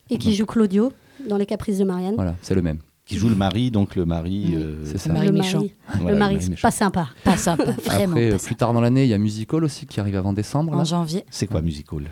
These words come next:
Speaker 2: Musical, c'est une pièce de,
Speaker 4: De
Speaker 2: bah, je vous laisse en
Speaker 4: Lagarce.
Speaker 2: parler.
Speaker 3: Ah,
Speaker 4: Jean-Luc Lagarce.
Speaker 3: bien sûr.
Speaker 4: C'est une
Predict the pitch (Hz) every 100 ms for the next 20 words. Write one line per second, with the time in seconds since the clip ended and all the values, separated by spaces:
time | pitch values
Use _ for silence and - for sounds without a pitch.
0 | - - 104 117 143 127 - 101 - 107
1 | - 98 95 92 180 180 175 185 202 -
2 | 95 107 107 117 139 185 175 98 180 170
3 | 170 - - - - 110 - 165 156